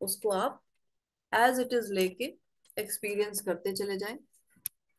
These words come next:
और जीते चले जाएं। और दूसरा तरीका ये है कि आप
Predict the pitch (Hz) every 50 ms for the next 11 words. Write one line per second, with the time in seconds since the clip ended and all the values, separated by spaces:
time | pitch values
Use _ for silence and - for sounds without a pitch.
0 | _ _ _ _ - 202 202 185 185 180 180 185 185 170 180 180 170 165 160 165
1 | 160 156 160 - _ _ _ - - _ _ _ _ _ _ _ _ _ _ _
2 | 262 277 254 - - 202 202 196 - - 320 330 330 269 240 226 214 196 - 202
3 | 190 185 180 180 180 175 175 180 185 233 330 381 - _ _ _ _ _ _ _
4 | _ - 214 214 - - 190 190 208 247 - - -